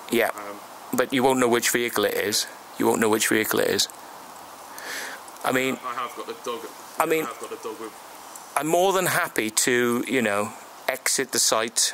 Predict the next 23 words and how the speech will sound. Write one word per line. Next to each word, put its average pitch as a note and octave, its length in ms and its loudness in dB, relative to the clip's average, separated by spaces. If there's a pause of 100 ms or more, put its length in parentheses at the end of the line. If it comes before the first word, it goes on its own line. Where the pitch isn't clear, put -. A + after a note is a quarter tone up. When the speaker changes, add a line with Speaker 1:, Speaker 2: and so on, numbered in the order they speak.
(120)
Speaker 2:
Yeah, G2+ 60 -14 (160)
be A2+ 60 -10
on G#2 100 -14
the G#2+ 80 -14
phone, A2 160 -14 (120)
phone, A2+ 180 -12 (360)
unfortunately, A2 400 -14
at G#2+ 140 -14
the A2 80 -12
moment, G#2+ 260 -12
so G#2+ 80 -6
Speaker 1:
Yeah. A2 140 0
Speaker 2:
I'll - 60 -2
be A2 120 -10 (460)
hanging A2+ 140 -12
up, A#2 80 -10 (100)
hanging A2+ 220 -10
up G#2+ 100 -12
with A2 100 -12
you A#2 140 -8
guys. A2+ 240 -8 (800)
Speaker 1:
Yeah. A2 180 2 (880)
Speaker 2:
Okay. B2+ 200 -10